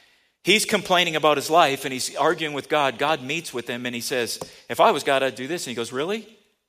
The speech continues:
'Cause now you're God." So the character, the Bruce Almighty guy,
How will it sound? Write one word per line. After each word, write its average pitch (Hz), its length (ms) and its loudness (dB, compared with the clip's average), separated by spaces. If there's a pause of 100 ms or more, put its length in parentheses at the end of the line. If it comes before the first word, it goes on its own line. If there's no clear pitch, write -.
'Cause 127 160 -8
now 139 140 -4
you're 135 160 -6
God." 101 320 -4 (680)
So 147 160 -2
the - 80 -2
character, 156 520 2
the 117 80 -4
Bruce 143 640 -6
Almighty 117 380 -6
guy, 98 320 -6